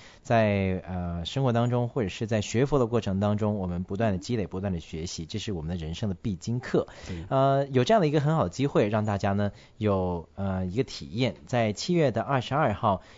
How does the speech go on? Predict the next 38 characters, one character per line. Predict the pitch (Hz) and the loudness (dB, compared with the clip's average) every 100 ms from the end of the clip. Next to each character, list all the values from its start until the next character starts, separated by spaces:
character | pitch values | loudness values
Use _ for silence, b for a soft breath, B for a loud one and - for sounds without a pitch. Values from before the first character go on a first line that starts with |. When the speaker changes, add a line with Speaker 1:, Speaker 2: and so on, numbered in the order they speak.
| B | B
Speaker 1:
有 | 104 | -2
一 | 95 | 0
个 | 120 117 | 2 2
一 | 90 92 98 | 0 -4 -4
日 | 143 196 147 92 | 0 2 2 0
禅 | - 78 85 110 | -8 -8 -4 0
的 | 101 76 | 0 0
活 | 71 87 | -6 -2
动， | 120 117 | 0 0
那 | 101 | 0
么 | 107 | -2
这 | 117 | 0
个 | 101 | 0
呢， | 95 | -2
是 | 95 101 | -2 -2
由 | 92 | -2
湛 | - 104 | 0 -2
山 | 104 | -2
精 | 101 127 | -2 -4
舍 | - 123 | 0 -2
主 | 87 - | -2 -8
办 | - 98 80 | -4 -2 -4
的。 | 76 - B B | -8 -14 B B
大 | 156 | 0
师 | 160 185 | 2 2
为 | 190 190 | 4 4
我 | 113 98 | 4 2
们 | 104 113 117 | 2 2 0
说 | 156 | -2
一 | 117 | -2
下 | 131 | 0
为 | 160 220 | 2 2
什 | 110 | 2
么 | 101 | 2
要 | 110 95 | 2 2
坐 | 175 127 | 2 2
禅 | - 71 71 | 0 -8 -6
吧。 | 113 107 | -6 -6